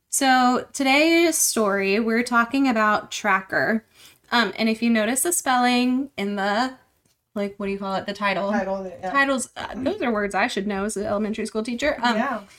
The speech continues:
Speaker 1: in the title, it is spelled a little different. I promise that's not a typo. I checked, like, fifteen times. So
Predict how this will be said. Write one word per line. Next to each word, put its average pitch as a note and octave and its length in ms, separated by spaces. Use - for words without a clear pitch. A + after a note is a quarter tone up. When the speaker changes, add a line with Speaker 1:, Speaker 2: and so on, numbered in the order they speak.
Speaker 1:
in C#4+ 140
the E4+ 80
title, A#3+ 480
it - 140
is G#3+ 160
spelled F#3+ 320
a G3+ 60
little A3+ 200
different. B3 380
I G3+ 60
promise F#3+ 340
that's - 160
not G#3 140
a G3 60
typo. F#3+ 300
I G3+ 120
checked, F#3 260
like, F#3 180
fifteen F#3+ 440
times. - 300
So - 260